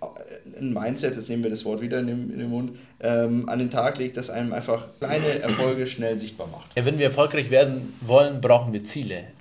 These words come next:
Speaker 2: Einer
Speaker 1: Mhm.
Speaker 2: hat mich mal gefragt, ja, ähm, der war total frustriert, weil er das immer gehört hat, Ziele, Ziele, und das hat ihn so unter Druck gesetzt, sagt, ja, da, dann brauche ich dann unbedingt Ziele, weil ich finde mein Leben so, wie es ist,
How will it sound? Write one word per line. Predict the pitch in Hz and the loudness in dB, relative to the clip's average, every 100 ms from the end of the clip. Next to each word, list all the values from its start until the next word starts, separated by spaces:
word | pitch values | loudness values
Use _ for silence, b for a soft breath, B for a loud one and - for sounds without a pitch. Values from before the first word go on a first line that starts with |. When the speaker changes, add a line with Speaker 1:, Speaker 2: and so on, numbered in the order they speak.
| _ | _
Speaker 2:
Einer | 117 131 | -4 0
Speaker 1:
Mhm. | |
Speaker 2:
hat | 135 | 2
mich | 123 | 0
mal | 123 117 | -4 -4
gefragt, | 110 127 123 | -2 -2 2
ja, | 113 110 B B B B - | 0 0 B B B B -10
ähm, | 107 110 104 | -8 -6 -6
der | 110 | -2
war | 113 127 | 0 0
total | 135 156 | -2 -2
frustriert, | 151 127 - 190 165 | -2 -6 -2 2 4
weil | 123 | 2
er | 120 | 2
das | 120 | -2
immer | 151 123 | -2 0
gehört | 120 170 180 | 2 2 0
hat, | 120 - | -2 -4
Ziele, | - 185 151 135 | -6 -2 0 -2
Ziele, | - 147 | 0 0
und | 131 | 2
das | |
hat | 143 | 0
ihn | 143 | -2
so | 131 147 | 0 0
unter | 127 | -2
Druck | 120 160 156 | -4 -4 -2
gesetzt, | 123 117 | 0 0
sagt, | 110 151 | -2 -6
ja, | 117 | -6
da, | 120 | -4
dann | 123 120 | -4 -2
brauche | 123 160 | -2 -2
ich | |
dann | 147 143 | -4 -4
unbedingt | 139 123 113 | -4 -4 -6
Ziele, | - 185 156 | -6 -2 0
weil | 117 117 | 0 -2
ich | 110 | -4
finde | - 151 | -6 -4
mein | 127 123 | -2 -2
Leben | 135 143 | -2 -2
so, | 127 | -2
wie | 117 | -2
es | 123 | -2
ist, | 160 | -4